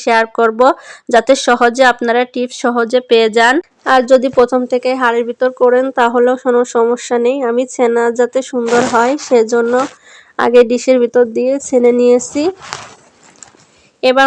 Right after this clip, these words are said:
অনবরত এভাবে ঘুরতে হবে। আর এর সাথে আপনারা একটু বেকিং পাউডার দিয়ে দেবেন, এক চা চামচ মতো বেকিং পাউডার দিয়ে দেবেন।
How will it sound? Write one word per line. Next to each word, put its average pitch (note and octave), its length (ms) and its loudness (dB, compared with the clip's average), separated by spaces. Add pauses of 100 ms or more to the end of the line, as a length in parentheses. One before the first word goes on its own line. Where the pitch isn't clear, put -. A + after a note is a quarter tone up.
অনবরত B3+ 500 4 (120)
এভাবে A#3+ 280 -2 (100)
ঘুরতে A#3+ 300 -6 (100)
হবে। A#3+ 220 0 (640)
আর A#3 160 0 (140)
এর C4+ 180 4
সাথে B3+ 240 0 (120)
আপনারা B3 360 -2 (100)
একটু C#4 240 -12 (580)
বেকিং B3+ 440 0 (1200)
পাউডার B3 400 4
দিয়ে B3 240 2
দেবেন, B3+ 240 0 (1500)
এক A#3+ 160 -2 (100)
চা C4 80 4 (100)
চামচ B3+ 280 0 (120)
মতো A#3+ 200 2 (140)
বেকিং A#3+ 280 2 (120)
পাউডার A#3+ 360 4 (960)
দিয়ে B3 240 2
দেবেন। A#3+ 340 2